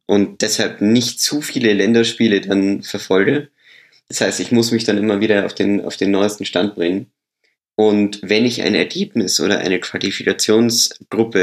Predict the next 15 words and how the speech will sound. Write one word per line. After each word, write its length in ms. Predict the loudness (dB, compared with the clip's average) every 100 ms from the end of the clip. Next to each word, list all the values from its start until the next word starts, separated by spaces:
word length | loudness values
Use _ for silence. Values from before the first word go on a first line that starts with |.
| 2
in 220 | 0 0
der 140 | 0
folgenden 640 | -2 -2 2 0 0 -4 -4
Sendung 560 | -2 0 0 -2 -6 -4
falsch 360 | 0 2 2
sagen 220 | 2 -2 -4
sollte, 260 | -4 -4
dann 180 | -6 -4
bitte 180 | -6 -4
verzeiht 440 | -4 0 0 0
mir, 160 | -2 -2
weil 100 | -4
das 180 | -4 0
ist, 200 | 0 0
äh, 220 | -4